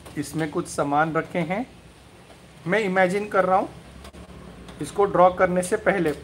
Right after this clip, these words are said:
पूरा ड्राइंग करने से पहले मैं इसको एक इमेजिन कर रहा हूँ। आपको ड्राइंग paper पे भी ऐसे ही करना है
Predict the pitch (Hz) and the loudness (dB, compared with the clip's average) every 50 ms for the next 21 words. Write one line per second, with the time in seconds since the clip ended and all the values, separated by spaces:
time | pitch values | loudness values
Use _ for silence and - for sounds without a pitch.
0 | - - - - - - 185 190 190 202 202 185 180 185 185 185 180 185 170 170 | -14 -18 -20 -16 -8 -2 2 4 6 6 6 6 4 4 2 2 0 -2 0 0
1 | 170 170 170 - 180 - 165 156 160 165 170 170 175 - - 196 208 - 180 170 | -2 -4 -4 -6 -8 -6 -6 -6 -4 -4 -4 -6 -6 -4 -4 -6 -4 -4 -6 -4
2 | 165 160 156 147 151 151 143 143 135 131 135 127 123 - - - - - - - | -4 -4 -4 -4 -4 -6 -4 -4 -6 -6 -6 -8 -10 -12 -16 -20 -20 -20 -20 -20
3 | _ - - - - - - - - - - - - - - - - _ _ - | _ -20 -20 -20 -20 -20 -20 -20 -20 -20 -20 -20 -20 -20 -20 -20 -20 _ _ -20
4 | - _ - - - _ _ _ _ _ _ - - - - - - - - - | -20 _ -20 -20 -20 _ _ _ _ _ _ -20 -20 -20 -20 -20 -20 -20 -20 -20
5 | - - - - - - - - - - - - - - - - - - - - | -20 -20 -20 -20 -20 -20 -20 -20 -20 -20 -20 -20 -20 -20 -20 -20 -20 -20 -6 0
6 | - 165 175 175 - 233 214 185 180 180 180 185 196 196 190 220 202 202 - 208 | 2 4 4 4 4 4 4 6 6 6 6 6 4 0 -2 -2 0 0 0 -2
7 | - - - 202 185 190 220 233 - 170 160 - - 196 175 165 202 196 - 190 | -2 -2 -2 -2 -2 -4 -6 -4 -2 -2 -2 -2 -2 -4 -4 -4 -6 -4 -2 0
8 | 185 175 175 180 175 170 185 202 208 | 0 2 2 0 0 0 0 -2 -2